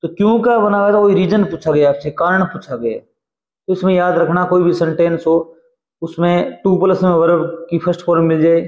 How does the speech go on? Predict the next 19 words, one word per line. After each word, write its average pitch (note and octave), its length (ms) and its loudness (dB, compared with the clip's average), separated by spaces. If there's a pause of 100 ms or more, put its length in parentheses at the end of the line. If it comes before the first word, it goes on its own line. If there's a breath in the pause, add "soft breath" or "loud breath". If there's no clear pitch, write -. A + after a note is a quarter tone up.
(720)
आपको, D3+ 320 -4 (1000)
टू D#3+ 100 -2
प्लस E3 220 0
में E3+ 80 0
वर्ब D#3+ 220 0
की A3 220 -2 (540)
फर्स्ट F3+ 220 -4
फॉर्म D#3+ 200 0
मिल D#3 180 0
जाए, E3 240 4 (400 loud breath)
या D3+ 220 2
आपको E3 360 -2
because D3+ 480 0
मिल D#3 200 0
जाए D#3 480 0 (1600)
या D#3 260 -2 (160)
cause D#3 380 0
मिल D#3 180 0
जाए, D3+ 300 2